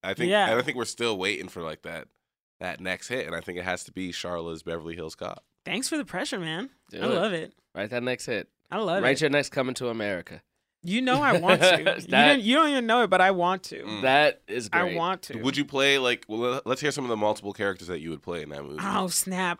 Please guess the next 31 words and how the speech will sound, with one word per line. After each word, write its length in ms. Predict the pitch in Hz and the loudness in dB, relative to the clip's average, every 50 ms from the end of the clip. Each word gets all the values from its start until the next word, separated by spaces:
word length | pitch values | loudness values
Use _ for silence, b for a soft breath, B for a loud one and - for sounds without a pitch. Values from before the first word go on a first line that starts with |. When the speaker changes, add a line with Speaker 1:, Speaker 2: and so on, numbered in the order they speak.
| 185 | -2
Speaker 1:
Like 140 | 180 180 175 | -2 -2 0
Speaker 2:
See, 220 | 175 240 247 254 226 | 0 0 0 0 0
that's 240 | 214 233 285 302 | 0 0 0 -2
another 340 | 440 392 330 269 247 240 233 | -4 -2 -2 0 0 0 -2
reason 320 | 226 220 208 196 196 185 175 | -4 -4 -6 -6 -6 -6 -4
why 240 | 170 165 160 165 | -4 -4 -4 -4
Eddie 260 | 160 - 165 170 175 175 | -4 -4 -4 -4 -4 -6
Murphy 460 | 170 160 160 165 - - 156 156 151 | -6 -6 -6 -6 -6 -6 -8 -6 -8
is, 120 | 147 156 | -10 -10
like, 340 | - 160 - 85 - - 170 | -10 -10 -10 -10 -10 -14 -14
the 100 | - 147 | -16 -16
king. 420 | - - - - 90 - - - | -16 -14 -14 -12 -12 -12 -14 -14
Speaker 1:
'Cause 140 | - - 104 | -10 -8 -6
he 60 | 175 | -4
Speaker 2:
And, 100 | 175 87 | -4 -4
Speaker 1:
can 80 | - - | -2 -2
do 40 | - | 0
all 40 | 90 | 0
Speaker 2:
like, 80 | 90 85 | 0 0
Speaker 1:
those 120 | 87 87 | -2 -4
Speaker 3:
He's 100 | - - - | -2 -2 0
Speaker 2:
and 40 | 90 90 90 | 0 0 0
Speaker 1:
characters. 100 | - - | 0 0
Speaker 2:
Martin 320 | - - 170 165 175 170 | 0 0 0 -2 -4 -4
Lawrence. 580 | 170 160 160 160 165 160 160 160 165 - - - | -4 -4 -4 -4 -4 -4 -6 -6 -8 -8 -8 -6
Like, 260 | 175 - 160 160 175 | -6 -8 -8 -8 -4
those 220 | 180 196 220 247 - | -2 -2 0 0 0
Speaker 3:
Yeah. 80 | 208 | 0
Speaker 2:
guys, 400 | 240 240 233 226 226 233 220 185 | 2 2 2 2 2 0 -2 -4
like, 300 | 180 165 165 160 165 - - | -6 -6 -6 -8 -8 -8 -6
are, 540 | - 156 160 156 156 156 160 160 160 165 | -6 -4 -4 -4 -4 -4 -4 -6 -6 -10